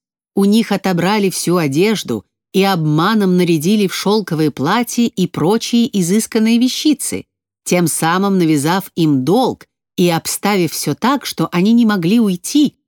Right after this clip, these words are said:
не будучи обвинёнными в воровстве. Амелии сказали, что она должна своей хозяйке тысячу восемьсот франков. Мол,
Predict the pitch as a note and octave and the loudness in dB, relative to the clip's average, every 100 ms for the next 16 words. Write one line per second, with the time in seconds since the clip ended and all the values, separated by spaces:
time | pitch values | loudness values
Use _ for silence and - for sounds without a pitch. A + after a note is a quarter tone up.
0 | _ D#3 F3 D3 G3 G#3+ - F#3+ E3 C#3+ | _ 0 2 2 0 0 -2 -2 -4 0
1 | D#3+ C#3 D3 E3 D#3 D3 C3+ C3+ - - | 0 2 2 2 2 0 0 -4 -6 -4
2 | C#3 A#2+ - _ _ _ _ _ _ D#3+ | -2 -2 -6 _ _ _ _ _ _ -2
3 | F3 A3+ D4 C#4+ C4 - B3 A3+ C#4 C4+ | 2 2 4 4 2 0 0 2 2 0
4 | - G#3+ G3+ G3 F#3 F#3 D#3 E3 G#3 - | 0 0 2 2 0 0 0 0 0 -2
5 | F3 F3 F#3 - D#3 D3+ D3+ F3 B3 - | 0 0 0 -2 0 0 0 0 -2 0
6 | F#3+ G#3 A#3 A#3 G#3 A3 G3+ B3 A#3 - | -2 0 -2 0 0 0 -2 -2 -2 -2
7 | B3+ C#3+ - E2 _ _ _ _ - C4 | 0 0 -4 -12 _ _ _ _ 0 2
8 | D4 C4+ | 2 0